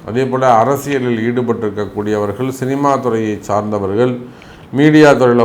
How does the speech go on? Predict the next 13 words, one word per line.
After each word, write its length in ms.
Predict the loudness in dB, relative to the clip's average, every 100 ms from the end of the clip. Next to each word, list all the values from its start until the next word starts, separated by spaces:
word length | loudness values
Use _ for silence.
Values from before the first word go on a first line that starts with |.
| 4
ஒர்க் 220 | 0 -2
பண்ணக்கூடியவங்க, 840 | -2 -2 -4 -4 -2 -2 -2 -2 -2
இவங்க 240 | -2 -2
எல்லாருக்குமே 800 | 0 2 4 2 0 -4 -4 -4
கூட 400 | -2 -2 -2 -4 -16 -20 -20 -20 -20 -20 -10
அந்த 220 | -2 -2
குடும்ப 360 | 0 2 2 2
பிரச்சனைகள், 540 | 0 -4 -4 -2 -2
மன 260 | 0 -2 -2
கஷ்டங்கள், 560 | -4 -6 -6 -2 0
ஆரோக்கிய 760 | 2 6 6 6 2 0 -4 -2
குறைவுகள் 500 | 0 0 0 0 -2 -2
இருக்குமேயானால், 1000 | -2 -4 -4 -2 -2 -2 2 2 2